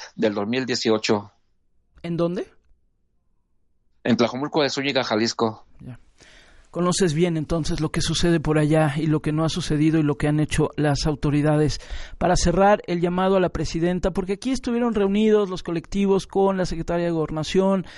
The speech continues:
Speaker 2: este, entiendo que hubo conversaciones amplias, dicen incluso aquí, compartimos hasta lágrimas, dicen en este comunicado, este, y pues, eh, ahora esta especie como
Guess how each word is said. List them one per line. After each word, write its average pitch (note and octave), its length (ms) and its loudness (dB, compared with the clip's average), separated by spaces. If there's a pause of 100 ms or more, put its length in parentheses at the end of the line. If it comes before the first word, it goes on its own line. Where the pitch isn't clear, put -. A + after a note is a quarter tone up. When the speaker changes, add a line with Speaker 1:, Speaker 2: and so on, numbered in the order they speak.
(280)
Speaker 2:
este, D3+ 840 0
entiendo D#3+ 360 0
que E3 120 0
hubo E3 280 2
conversaciones D#3 720 -4
amplias, E3+ 580 0
dicen E3+ 300 -2
incluso E3 340 -2
aquí, F#3 320 2 (280)
compartimos E3+ 720 -2
hasta D#3 320 -2
lágrimas, E3+ 580 2
dicen D#3+ 300 -4
en D#3 100 -2
este E3 240 -4
comunicado, D#3+ 720 2 (360)
este, D3+ 680 0
y F3 320 4
pues, - 400 -4
eh, C#3+ 260 2
ahora E3 560 4
esta - 240 -4
especie E3+ 460 0
como E3+ 480 0